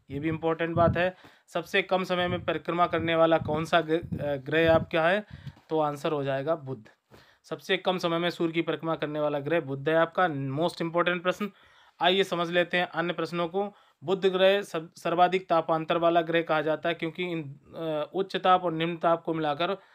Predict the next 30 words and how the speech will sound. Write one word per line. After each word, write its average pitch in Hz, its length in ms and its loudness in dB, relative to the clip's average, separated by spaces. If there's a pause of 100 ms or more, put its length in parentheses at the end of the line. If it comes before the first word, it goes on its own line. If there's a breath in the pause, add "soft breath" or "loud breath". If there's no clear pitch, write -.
(240 soft breath)
कितना 165 260 0
बनता 160 280 0
है, 190 120 4
पाँच 160 300 0
सौ 165 80 -6
साठ 160 220 2
डिग्री 151 240 -10
टेम्परेचर 147 420 -6
बनता 143 320 -2
है, 208 200 0 (340 soft breath)
इसीलिए 180 320 -2
इसे 170 160 -4
तापांतर 156 580 -2
वाला 151 240 -2
ग्रह 143 240 -6
भी 156 140 -4
कहा 143 200 -4
जाता 131 300 -8
है। 127 200 0 (440 loud breath)
आपसे 156 220 -6
पूछेंगे 180 400 -4
सौर 156 240 -2
मंडल 160 300 -2
में 165 100 -2
वो 156 60 0
कौन 151 240 -6
सा 160 160 -2
ग्रह 151 200 -2
है 156 180 0
जिसका, 156 440 -2